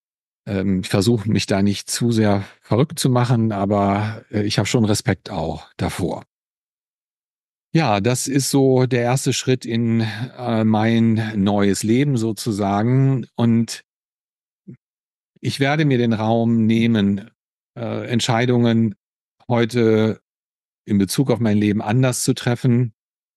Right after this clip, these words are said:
Vielleicht, äh, wird das nicht allen Menschen in meinem Umfeld gefallen, aber ich bin an einem Punkt angelangt,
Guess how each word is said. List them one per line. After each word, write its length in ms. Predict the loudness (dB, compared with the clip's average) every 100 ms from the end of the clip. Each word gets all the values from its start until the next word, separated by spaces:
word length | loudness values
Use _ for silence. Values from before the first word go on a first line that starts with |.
| _ _ _ _ _ -6
Vielleicht, 720 | 0 2 0 -2 -6 -10 -12 -14 -20 -8
äh, 180 | -2 0
wird 160 | 0 0
das 220 | -2 0
nicht 340 | -2 -2 -8 -4
allen 300 | 0 2 2
Menschen 260 | 2 0
in 40 | 0
meinem 200 | 0 0
Umfeld 400 | -2 0 -2 -2
gefallen, 800 | -4 -2 0 2 4 2 0 -6 _ _ _ _ _
aber 680 | -2 0 2 2 2 0 -6 -14 _ _ -20 _ _ _
ich 260 | -8 -6 0
bin 440 | 2 4 4 2
an 180 | 0 -2
einem 160 | 0 0
Punkt 340 | 0 -2 -2
angelangt, 880 | 0 2 2 2 2 2 0 -2